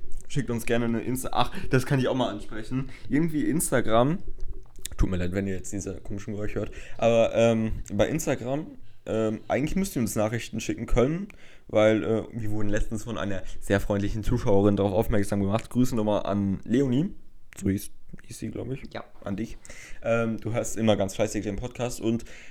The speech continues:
Speaker 1: ähm, du hast uns geschrieben, dass man, oder eher gesagt mir geschrieben,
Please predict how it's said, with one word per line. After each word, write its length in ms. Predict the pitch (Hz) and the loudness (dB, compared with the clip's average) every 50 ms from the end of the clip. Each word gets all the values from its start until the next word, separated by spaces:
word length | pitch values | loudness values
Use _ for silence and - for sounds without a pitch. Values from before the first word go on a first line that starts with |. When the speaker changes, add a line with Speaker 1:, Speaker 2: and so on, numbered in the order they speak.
| - - - - | -16 -10 -2 4
Speaker 1:
ähm, 480 | - 110 110 113 117 113 113 113 110 - - - - - - - - - - - - | 8 10 10 10 10 8 4 2 -2 -4 -6 -8 -10 -10 -10 -10 -12 -12 -12 -6 -4
du 80 | - | -2
hast 160 | 127 131 - - | -2 -2 -4 -8
uns 140 | 131 131 | -10 -10
geschrieben, 800 | - 120 - - - - - 120 110 104 143 151 151 139 127 123 | -10 -12 -10 -10 -12 -10 -10 -8 -4 -2 0 0 0 0 -2 -2
dass 240 | 110 110 113 - - 131 | -2 -2 -4 -4 -4 -2
man, 440 | 117 110 110 110 107 107 107 107 - - - - - - - - - | 0 2 2 2 2 0 -2 -2 -6 -10 -12 -16 -20 -20 -18 -10 -6
oder 120 | 110 101 85 | -2 -2 0
eher 100 | 78 95 | 0 0
gesagt 280 | 98 95 101 95 - | 0 0 -2 -2 0
mir 140 | 113 120 127 127 | 0 0 0 0
geschrieben, 340 | 123 127 - 127 123 123 123 | 0 -2 -2 -2 -2 -2 -2